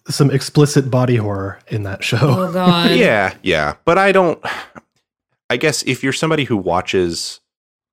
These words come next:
Speaker 3: I am very wary of violence and body horror in anime because sometimes it goes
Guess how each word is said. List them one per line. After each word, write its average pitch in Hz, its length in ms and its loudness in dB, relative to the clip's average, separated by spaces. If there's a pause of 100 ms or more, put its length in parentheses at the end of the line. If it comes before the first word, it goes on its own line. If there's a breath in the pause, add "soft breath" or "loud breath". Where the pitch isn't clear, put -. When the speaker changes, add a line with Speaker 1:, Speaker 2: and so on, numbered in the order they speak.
(100)
Speaker 3:
I 123 100 0
am 143 160 0
very 110 200 2
wary 87 460 0
of 80 400 -4
violence 87 560 -4
and 87 160 -10
body 82 260 -2
horror 85 300 -2
in 82 120 -6
anime 90 440 -6
because - 260 -10
sometimes 90 400 -8
it 82 100 -10
goes 78 260 -6